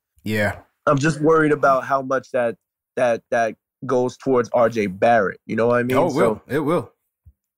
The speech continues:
Speaker 2: yeah. So with that being said, I, I, like, Jalen Brunson was m-, more than advertised. He's kind of the constant flow.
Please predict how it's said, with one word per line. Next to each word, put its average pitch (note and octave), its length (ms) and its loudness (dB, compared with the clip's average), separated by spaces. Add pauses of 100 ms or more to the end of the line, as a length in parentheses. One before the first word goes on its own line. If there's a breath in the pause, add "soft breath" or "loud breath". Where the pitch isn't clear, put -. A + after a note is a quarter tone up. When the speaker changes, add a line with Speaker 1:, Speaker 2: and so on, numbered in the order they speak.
(180)
Speaker 2:
yeah. C3+ 300 4
So C3+ 260 2
with C3 260 -2
that E3+ 240 2
being F3+ 200 -2
said, - 300 0
I, B2+ 240 0
I, - 20 -8 (240)
like, A2 360 0
Jalen C#3 300 0
Brunson C#3+ 340 0
was B2 200 -2
m-, A2 220 -8 (100)
more B2 280 2
than B2+ 120 -2
advertised. B2 880 0 (360)
He's A#2 160 -4
kind C3 300 0
of B2 80 -2
the A#2+ 120 -2
constant B2 540 -2
flow. A#2+ 460 -2